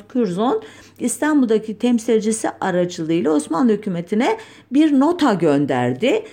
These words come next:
Bu notaya göre, e, Osmanlı, e, tarafının, e, özellikle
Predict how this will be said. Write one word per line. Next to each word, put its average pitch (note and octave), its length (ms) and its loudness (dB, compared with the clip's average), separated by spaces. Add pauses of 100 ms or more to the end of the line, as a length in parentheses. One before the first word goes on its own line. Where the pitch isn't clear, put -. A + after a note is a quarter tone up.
(180)
Bu D#4+ 160 2
notaya C4+ 500 2
göre, F3 440 2 (920)
e, F3 220 0
Osmanlı, F#3 560 0
e, E3 680 2
tarafının, F3+ 800 -2 (360)
e, D#3 180 2
özellikle E3 600 0